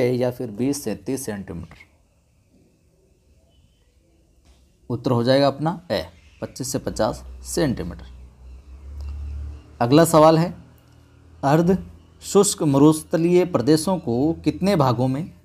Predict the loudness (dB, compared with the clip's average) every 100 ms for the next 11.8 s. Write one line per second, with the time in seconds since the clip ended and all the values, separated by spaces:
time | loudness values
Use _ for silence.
0 | _ _ _ -8 2 4 4 2 0 -4
1 | -8 -20 _ -20 _ _ _ _ 4 4
2 | 4 -2 -8 -10 -12 -6 -6 -4 -4 -2
3 | -2 -2 -6 -14 -14 -6 -4 -4 -8 -12
4 | 4 4 6 0 _ -4 -4 -4 -10 _
5 | -14 -14 -14 _ _ _ _ _ _ _
6 | _ _ _ _ _ _ _ _ _ _
7 | _ _ _ _ _ _ _ _ _ _
8 | _ _ _ _ -12 -6 -2 2 2 0
9 | -4 -8 _ _ _ -16 -4 -2 -2 -6
10 | -20 _ _ _ _ 6 6 6 0 -8
11 | -10 -14 -12 -8 -6 -6 -6 -6